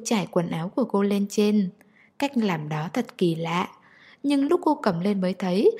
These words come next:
quần áo còn ấm nguyên, không hề có cảm giác lạnh trước khi mặc của mùa đông. Đồng Ngôn mặc quần áo xong thì xuống giường, vừa đi được hai bước, đột nhiên như nghĩ ra cái gì đó. Cô vội quay người, lật chân ra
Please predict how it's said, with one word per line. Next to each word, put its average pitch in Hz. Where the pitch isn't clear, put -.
quần 208
áo 180
còn 196
ấm 175
nguyên, 233
không 285
hề 190
có 233
cảm 208
giác 262
lạnh 220
trước 302
khi 220
mặc 185
của 160
mùa 156
đông. 202
Đồng 185
Ngôn 196
mặc 190
quần 165
áo 160
xong 202
thì 180
xuống 170
giường, 170
vừa 240
đi 262
được 226
hai 226
bước, 294
đột 247
nhiên 254
như 254
nghĩ 285
ra 247
cái 269
gì 175
đó. 165
Cô 214
vội 202
quay 240
người, 160
lật 214
chân 214
ra 202